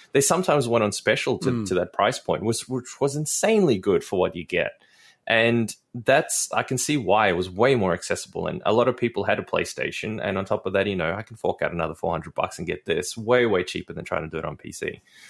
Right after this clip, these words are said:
Speaker 2: Yeah. And it, it seems like they're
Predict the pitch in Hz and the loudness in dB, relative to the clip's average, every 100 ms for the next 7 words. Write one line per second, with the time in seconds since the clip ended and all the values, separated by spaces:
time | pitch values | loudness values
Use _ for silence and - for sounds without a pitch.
0 | - 139 110 98 - 208 254 240 247 208 | -8 -2 -2 -2 0 0 2 0 -2 -2
1 | 262 247 233 196 - - - _ _ 143 | -2 0 0 -2 -8 -20 -20 _ _ 0
2 | 143 | 0